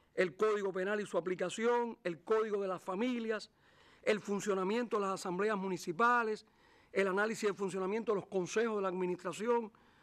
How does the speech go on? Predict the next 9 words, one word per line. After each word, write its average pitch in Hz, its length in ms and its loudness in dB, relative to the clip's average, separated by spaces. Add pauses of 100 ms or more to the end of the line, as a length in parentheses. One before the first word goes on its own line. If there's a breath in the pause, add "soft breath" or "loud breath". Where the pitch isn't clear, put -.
(340 soft breath)
eh, 185 600 0
y 190 140 0
otras, 214 380 0 (120)
y 196 80 0
otras 202 280 2
leyes. 175 340 -2
También 190 460 0
se - 140 -6
analizará 185 580 0